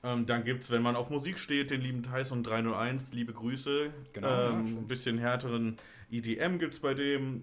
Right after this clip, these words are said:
Speaker 2: Was haben wir noch? Äh, dann, wenn man tagsüber auch mal einen Stream gucken will, haben wir den lieben B M L P Y T, so rum, und den lieben Bastek vierundachtzig, äh, die regelmäßig tagsüber mal, äh, Rocket League und, ähm,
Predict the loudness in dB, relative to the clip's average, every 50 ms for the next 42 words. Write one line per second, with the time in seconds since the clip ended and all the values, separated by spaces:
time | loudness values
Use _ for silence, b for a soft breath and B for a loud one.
0 | -10 -10 -10 -8 -6 -6 -6 -6 -8 -10 -6 -4 -4 -2 -2 -2 -4 -4 -6 -6
1 | -2 0 0 0 2 0 0 0 0 0 0 0 0 0 2 4 2 2 2 2
2 | 0 0 0 2 2 0 0 -2 -4 -4 -4 -4 -2 -2 -2 -2 0 0 0 0
3 | 0 -2 -2 0 0 0 2 0 0 -2 -2 -2 -2 -2 -2 -4 -6 B B B
4 | B B B -2 2 4 4 4 4 4 6 6 8 8 8 8 6 2 -2 -4
5 | -4 -6 -8 -8 -8 -8 -10 -14 -12 -2 2 2 4 6 6 4 4 2 -2 -2
6 | -2 0 0 2 2 2 0 0 0 0 2 2 0 0 0 -2 -2 -2 0 0
7 | -2 -2 -4 B B B B B -18 -12 B -8 -6 -4 -2 -2 0 2 4 4
8 | 4 4 2 -2 -2 -2 -2 -2 -4 -8 -14 -18 _ _ _ -18 -14 -8 -4 -2
9 | -2 0 0 -2 -4 -6 -8 -4 -2 -2 0 -2 0 2 4 6 6 6 6 4
10 | 2 0 -2 0 2 2 2 2 2 2 0 2 4 2 2 2 2 0 0 -2
11 | -4 -6 -2 0 2 2 2 0 -2 0 2 2 2 2 2 0 0 -2 0 2
12 | 2 4 4 4 2 2 0 0 -4 -4 -4 -2 -2 -2 -2 -4 -6 -8 -4 -2
13 | 0 2 4 2 2 0 -2 -4 -2 -2 0 0 0 0 0 -2 -4 -6